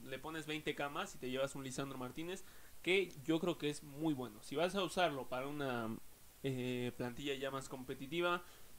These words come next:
y te faltan monedas, lógicamente úsalo, porque es un jugador que te va bien, eh,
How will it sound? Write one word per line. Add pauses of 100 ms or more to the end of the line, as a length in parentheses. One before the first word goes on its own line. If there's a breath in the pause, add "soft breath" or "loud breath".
(280)
y
te
faltan
monedas, (300)
lógicamente
úsalo,
porque (640)
es
un
jugador
que (320)
te
va
bien, (120)
eh,